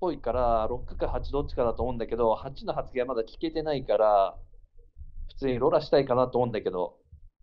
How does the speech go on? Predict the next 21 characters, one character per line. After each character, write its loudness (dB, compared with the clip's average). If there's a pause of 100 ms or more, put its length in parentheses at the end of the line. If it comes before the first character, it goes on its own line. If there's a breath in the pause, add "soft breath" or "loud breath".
(200)
う -8
ん。 -8 (280)
ま -2
あ、 0
四 6
八 0
ラ 6
ン 0
と 0
か 0
に -2
し -12
と 2
き -8
ま 0
す、 -2
そ -2
し -6
た 6
ら。 4 (2250)
あ -4